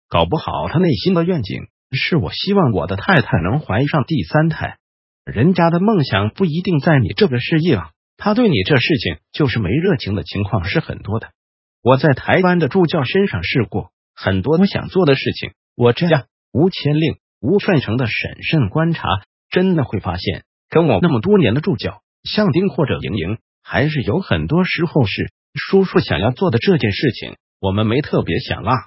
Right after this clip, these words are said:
我不是在论是非，不是在说效忠于我才是对的，而是每一个人在那个间点，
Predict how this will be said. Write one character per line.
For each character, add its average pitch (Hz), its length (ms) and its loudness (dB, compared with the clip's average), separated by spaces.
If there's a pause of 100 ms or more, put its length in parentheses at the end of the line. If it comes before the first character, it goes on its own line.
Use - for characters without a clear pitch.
(540)
我 107 140 2
不 135 100 2
是 151 160 0
在 165 200 2
论 143 180 4
是 101 240 0
非， 139 260 0 (220)
不 185 160 6
是 180 140 2
在 147 200 -2
说 90 320 -6 (200)
效 160 260 -4
忠 175 180 0
于 135 160 0
我 123 220 -4
才 - 220 -2
是 123 140 0
对 107 160 0
的， 85 100 -8 (580)
而 104 180 2
是 98 260 -2 (220)
每 87 160 -2
一 95 140 -2
个 165 100 0
人 82 280 -4 (260)
在 151 160 0
那 120 160 4
个 - 80 -14 (560)
间 147 260 2
点， - 240 -8